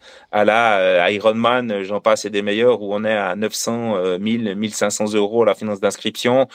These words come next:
plus l'hôtel, plus ci, plus ça. Non. Garde, restons simples, restons, euh, restons, euh,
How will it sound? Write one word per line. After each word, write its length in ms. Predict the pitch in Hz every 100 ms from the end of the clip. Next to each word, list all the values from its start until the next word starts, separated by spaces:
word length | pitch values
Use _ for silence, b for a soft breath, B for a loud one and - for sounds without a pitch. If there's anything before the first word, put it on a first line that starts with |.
| B B
plus 180 | 120 -
l'hôtel, 480 | 107 - 123 131 127
plus 140 | 107
ci, 220 | - 123
plus 180 | 113 104
ça. 240 | - 120 b b
Non. 200 | 143 127 - b b b b - _
Garde, 580 | 127 127 139 135 131 123 131 135
restons 300 | 135 - 135
simples, 460 | 127 143 139 143 -
restons, 480 | 110 - 120 113 104 B B B -
euh, 240 | 110 117
restons, 640 | 127 123 - 139 143 120 107
euh, 160 | 104